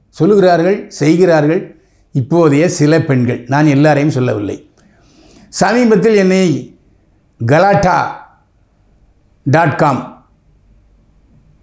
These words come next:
Laya என்பவர் என்னை பேட்டி எடுத்தார். அது YouTube channel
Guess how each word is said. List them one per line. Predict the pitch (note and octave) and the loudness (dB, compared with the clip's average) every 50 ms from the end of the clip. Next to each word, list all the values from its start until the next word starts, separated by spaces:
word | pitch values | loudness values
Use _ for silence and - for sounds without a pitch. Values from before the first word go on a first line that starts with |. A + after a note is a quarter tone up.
| _ _ _ _ _ _ _ _ _ _ _ | _ _ _ _ _ _ _ _ _ _ _
Laya | - B2+ C3+ D#3+ F3+ G3 A3+ A3+ A3+ A3+ | -2 0 2 2 2 2 2 2 2 2
என்பவர் | G#3 F#3 F3 E3+ D#3 E3 E3 F#3 | 2 2 2 2 2 2 2 2
என்னை | F3+ E3+ D#3 D#3 D#3 | 4 4 4 2 2
பேட்டி | A#2 C#3 C#3+ C#3+ A#2 C#3 | 2 2 0 0 0 -2
எடுத்தார். | C3+ - G#2 G2+ G#2+ - - - _ _ _ _ _ _ _ _ _ _ _ _ _ _ _ _ _ _ _ _ _ _ _ _ _ _ _ _ _ _ _ _ _ | -2 -2 -4 -4 -6 -8 -8 -12 _ _ _ _ _ _ _ _ _ _ _ _ _ _ _ _ _ _ _ _ _ _ _ _ _ _ _ _ _ _ _ _ _
அது | - D3+ D#3+ E3+ E3+ F3 F#3+ | -2 0 0 2 2 2 2
YouTube | D3+ F#3 F3 | 2 2 2
channel | B2+ G#2+ C#3+ C3+ B2+ B2 A2 F#2+ - - | 2 2 2 2 2 0 -4 -6 -10 -18